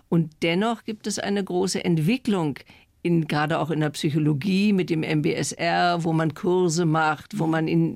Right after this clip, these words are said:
Institutionen reingeht, um Leuten sozusagen einen Weg zu weisen, wie kann ich wieder achtsam werden. Also das heißt,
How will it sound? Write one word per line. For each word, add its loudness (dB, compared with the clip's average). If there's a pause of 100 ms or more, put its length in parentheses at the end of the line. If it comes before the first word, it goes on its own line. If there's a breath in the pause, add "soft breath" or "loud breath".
Institutionen 0
reingeht, -2
um 2
Leuten 2 (380 loud breath)
sozusagen -2
einen 2
Weg 0
zu 0
weisen, 0
wie 2
kann -2
ich -8
wieder 0
achtsam -2
werden. 0
Also -2
das -6
heißt, -2